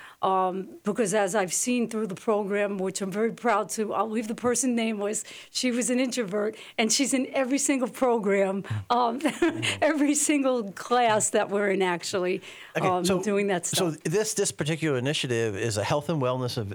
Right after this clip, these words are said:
Speaker 2: initiative for people. Who
Speaker 1: Yes.
Speaker 2: are the people that, that, that, that we're targeting?
Speaker 1: Okay, so this is an interesting, uh, story of how we came about with the idea.
Speaker 2: Mm-hmm.
Speaker 1: So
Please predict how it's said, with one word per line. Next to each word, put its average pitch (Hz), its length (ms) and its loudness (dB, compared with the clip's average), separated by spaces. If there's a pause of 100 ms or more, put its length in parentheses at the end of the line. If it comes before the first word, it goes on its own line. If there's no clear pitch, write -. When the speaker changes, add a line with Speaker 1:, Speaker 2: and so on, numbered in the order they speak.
Speaker 2:
initiative 113 480 -4
for 120 80 -4
people. 151 380 -6 (180)
Who 226 80 0
Speaker 1:
Yes. 240 80 2
Speaker 2:
are 220 100 2
the 180 120 -2
people 117 460 -4
that, 107 200 -2 (300)
that, 120 300 -4
that, 117 220 -4
that 117 160 -2
we're 117 80 -4
targeting? 101 640 -4
Speaker 1:
Okay, 208 320 0
so - 220 0
this 294 260 0
is 359 140 -2
an 311 100 0
interesting, 254 640 -2
uh, 196 340 -2
story 233 540 0
of 185 220 -2
how 240 320 2
we 208 140 -2
came 220 300 -2
about 190 340 0
with 185 120 -10
the 185 160 -2
idea. 170 480 -4 (180)
Speaker 2:
Mm-hmm. 107 220 -8 (100)
Speaker 1:
So 277 420 2